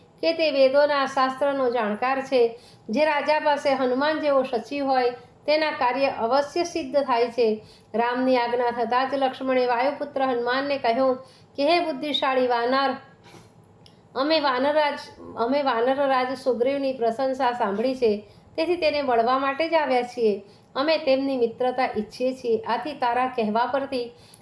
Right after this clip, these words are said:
તેની સાથે મિત્રતા કરવામાં અમને કાંઈ વાંધો નથી." લક્ષ્મણના વાક્યો સાંભળીને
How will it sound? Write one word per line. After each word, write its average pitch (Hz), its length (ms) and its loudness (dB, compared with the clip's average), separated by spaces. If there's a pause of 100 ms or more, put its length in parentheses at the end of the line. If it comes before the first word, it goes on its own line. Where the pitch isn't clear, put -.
(120)
તેની 330 240 2
સાથે 262 360 0
મિત્રતા 277 540 0
કરવામાં 285 560 0
અમને 254 320 0
કાંઈ 262 280 -4
વાંધો 233 400 -2
નથી." 220 400 -2 (280)
લક્ષ્મણના 240 540 0
વાક્યો 233 400 0
સાંભળીને 220 720 0